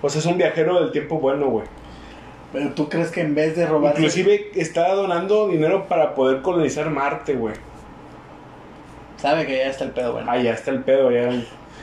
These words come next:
Speaker 1: En un fut-, en el futuro del que él viene, güey, la Tierra ya está destruida, güey.
Speaker 2: <laughs> Ya deja de ver tantas películas de
Speaker 1: No, güey, puta madre, güey.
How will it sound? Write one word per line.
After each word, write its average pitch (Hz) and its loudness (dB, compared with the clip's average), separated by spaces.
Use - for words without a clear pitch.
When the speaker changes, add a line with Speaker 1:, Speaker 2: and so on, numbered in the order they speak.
Speaker 1:
En 147 2
un 147 0
fut-, 160 0
en 170 4
el 156 4
futuro 156 4
del 175 2
que 170 0
él 170 2
viene, 175 2
güey, 160 2
la 123 0
Tierra 160 4
ya 156 4
está 156 0
destruida, 156 2
güey. 135 0
Speaker 2:
<laughs> - -12
Ya 143 -2
deja 143 -4
de 143 -2
ver 143 -6
tantas 147 -10
películas - -10
de 117 -4
Speaker 1:
No, 160 4
güey, 160 2
puta 156 -2
madre, 135 -6
güey. 123 -12